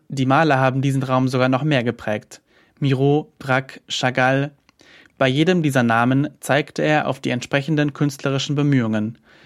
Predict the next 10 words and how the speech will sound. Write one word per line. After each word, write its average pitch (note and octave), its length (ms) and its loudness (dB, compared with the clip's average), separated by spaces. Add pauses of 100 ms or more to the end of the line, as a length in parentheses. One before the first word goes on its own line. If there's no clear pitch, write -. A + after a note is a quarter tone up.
(160)
Kleine B2+ 320 0
Bilder, C#3+ 500 2 (220)
deren B2+ 220 0
Ölfarben C#3+ 600 0
im B2+ 160 -2
Licht C#3 300 -2
der B2+ 80 0
Deckenstrahler C3+ 760 0
geschmackvoll C3 680 -2
leuchteten. B2 720 -2